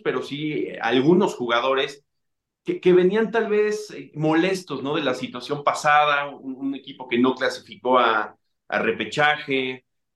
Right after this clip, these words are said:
que, que no sentían que había un avance, ¿no? Tácticamente. Y en cuanto llegó Martín Anselmi, la verdad es que por lo menos las primeras impresiones fueron muy buenas. Es un tipo que, eh, le, le gusta, le encanta,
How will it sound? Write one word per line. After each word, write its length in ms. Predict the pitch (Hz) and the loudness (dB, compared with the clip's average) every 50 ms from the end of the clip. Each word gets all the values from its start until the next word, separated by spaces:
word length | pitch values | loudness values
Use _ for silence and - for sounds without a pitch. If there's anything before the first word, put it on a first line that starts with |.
| _ _ _ | _ _ _
que, 1080 | - 117 117 113 110 110 110 110 110 110 110 110 110 110 107 107 107 104 104 107 107 107 - | -2 0 0 0 0 -2 -2 -2 -2 -2 -2 0 0 0 0 -2 -2 -4 -6 -8 -10 -6 -2
que 100 | 127 127 | 0 2
no 120 | 143 143 | 2 2
sentían 380 | - 139 135 - 143 135 135 - | 2 0 0 0 0 0 0 0
que 60 | 139 | 0
había 140 | 123 131 131 | 2 2 2
un 120 | 131 131 | 2 2
avance, 560 | 117 117 123 131 143 151 147 - - 120 110 | 2 0 0 0 -2 -2 -4 -8 -8 -8 -8
¿no? 320 | 110 110 113 143 180 175 - | -6 -6 -6 -6 -6 -6 -6
Tácticamente. 1000 | - 117 - - - 110 - 107 107 117 127 135 139 131 - 127 127 147 127 - _ _ _ _ _ _ _ _ _ | -6 -6 -6 -6 -10 -6 -4 -4 -2 0 2 2 2 0 0 0 0 0 -2 -4 _ _ _ _ _ _ _ _ _
Y 120 | 156 160 | 0 0
en 120 | 156 151 151 | 0 2 2
cuanto 280 | 165 160 156 - 160 | 0 0 0 0 -2
llegó 240 | 151 156 151 156 202 | 0 0 0 2 2
Martín 340 | 220 208 180 180 196 196 196 | 2 2 0 -2 -2 -2 -2
Anselmi, 340 | 190 180 180 180 185 190 185 | -2 -2 0 0 0 0 0
la 140 | 180 151 | 0 0
verdad 220 | 147 147 151 160 185 | 2 2 2 0 0
es 100 | 180 - | -2 -6
que 80 | 160 | -10
por 180 | 127 139 135 135 | -8 -8 -6 -4
lo 80 | 139 139 | -4 -2
menos 160 | 160 180 175 | -2 0 0
las 140 | 156 135 - | -2 -2 -4
primeras 420 | - 135 131 151 160 175 170 - | -4 -4 -4 -4 -4 -6 -8 -10
impresiones 640 | 147 135 - 131 123 123 123 135 147 151 160 156 - | -14 -14 -12 -12 -10 -10 -6 -4 -4 -4 -4 -6 0
fueron 300 | - 156 156 151 143 143 | 4 6 6 6 6 4
muy 140 | 143 147 147 | 0 -2 0
buenas. 480 | 135 139 147 147 143 143 139 143 143 139 | 2 2 2 2 2 0 -2 -4 -4 -8
Es 100 | 127 135 | -12 -12
un 140 | 135 127 | -12 -10
tipo 340 | - 139 127 - 139 127 - | -10 -10 -8 -4 -4 -6 -2
que, 520 | - 120 113 110 110 110 110 107 107 107 - _ _ _ _ _ _ _ _ | 2 2 4 4 2 2 0 -4 -6 -10 -18 _ _ _ _ _ _ _ _
eh, 640 | - - 90 92 - - - - - 95 104 104 - | 0 2 4 4 4 2 0 -2 -4 -4 -6 -8 0
le, 200 | - 135 135 123 127 | 2 2 4 4 4
le 160 | 139 139 139 | 2 2 4
gusta, 380 | 139 165 190 202 190 - 165 139 | 4 4 4 4 4 2 2 2
le 120 | 135 127 | 2 2
encanta, 760 | 127 131 127 - 160 160 170 175 170 - 156 147 143 139 | 0 -2 0 0 0 2 2 0 0 0 0 0 0 -2